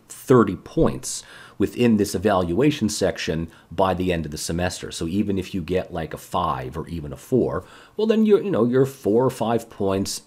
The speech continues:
in to getting thirty. I'll leave you constructive criticism, and we can always talk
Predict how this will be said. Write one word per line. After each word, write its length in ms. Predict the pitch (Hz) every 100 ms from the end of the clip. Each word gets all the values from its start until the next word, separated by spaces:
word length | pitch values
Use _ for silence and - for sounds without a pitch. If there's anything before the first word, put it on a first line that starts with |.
| -
in 380 | 175 156 90 87
to 120 | 107
getting 300 | 90 80 87
thirty. 400 | - 202 - 67 - - -
I'll 180 | 90
leave 280 | 98 95 92
you 140 | 98 101
constructive 580 | 107 107 110 101 101
criticism, 520 | - 95 92 82 113 123
and 120 | 101
we 60 |
can 120 | 98 98
always 300 | 90 87 -
talk 400 | - 85 -